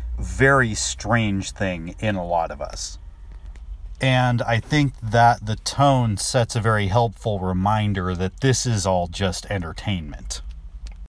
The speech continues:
Now, Raw Virus is naturally pretty heavy on movie reviews.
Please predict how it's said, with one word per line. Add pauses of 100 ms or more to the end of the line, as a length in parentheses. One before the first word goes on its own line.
(760)
Now,
Raw
Virus
is
naturally
pretty
heavy
on
movie
reviews.